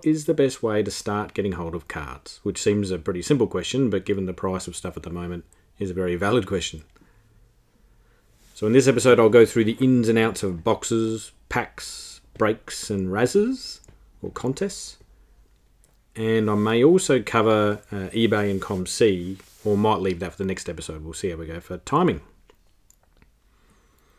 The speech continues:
Opening boxes is a big part of the hobby and provides a great deal of fun 'cause it's, uh, gives that tactile nature and rush of getting a big card out of a pack, and, uh, it is a,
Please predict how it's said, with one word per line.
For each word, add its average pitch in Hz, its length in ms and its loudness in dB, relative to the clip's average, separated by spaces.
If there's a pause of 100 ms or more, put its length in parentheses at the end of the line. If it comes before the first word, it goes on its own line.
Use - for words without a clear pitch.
(680)
Opening 143 260 6
boxes 127 440 2
is 117 260 2
a 110 120 4
big 107 300 -2
part 117 240 0
of 110 40 2
the 107 80 2
hobby 214 300 2
and 120 120 0
provides 104 420 0
a 104 60 6
great 113 280 4
deal 107 160 4
of 95 120 -2
fun 190 380 0 (640)
'cause 104 140 -2
it's, - 260 -6
uh, 92 280 0
gives 104 200 -4
that 98 180 -4
tactile 92 800 -6 (200)
nature 98 540 0
and 90 240 -6
rush 104 240 -4
of 98 80 0
getting 95 220 2
a 92 40 0
big 92 240 -6
card 90 300 -6
out 90 140 -6
of 87 40 -6
a 92 60 -6
pack, - 540 -10
and, 82 240 -12 (680)
uh, 92 220 -10
it 110 160 0
is 117 260 2
a, 95 160 4